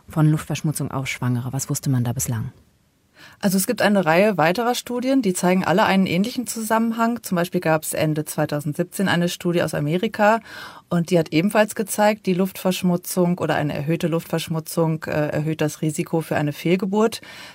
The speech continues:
Speaker 2: Damals hat man diesen Zusammenhang nur bei eintausendvierhundert Frauen nachgewiesen. Jetzt geht's ja um sieben,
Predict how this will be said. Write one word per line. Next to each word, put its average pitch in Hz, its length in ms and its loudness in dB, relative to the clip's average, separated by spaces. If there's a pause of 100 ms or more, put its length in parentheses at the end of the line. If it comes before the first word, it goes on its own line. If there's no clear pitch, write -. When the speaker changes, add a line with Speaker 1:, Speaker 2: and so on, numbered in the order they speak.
(100)
Speaker 2:
Damals 175 680 2
hat 180 160 -2
man 165 120 0
diesen 160 240 -2
Zusammenhang 160 580 0
nur 156 100 -2
bei 156 120 2
eintausendvierhundert 160 920 0
Frauen 202 520 0
nachgewiesen. 190 640 0
Jetzt 160 180 0
geht's 160 200 -4
ja 170 100 0
um 156 100 0
sieben, 160 340 -4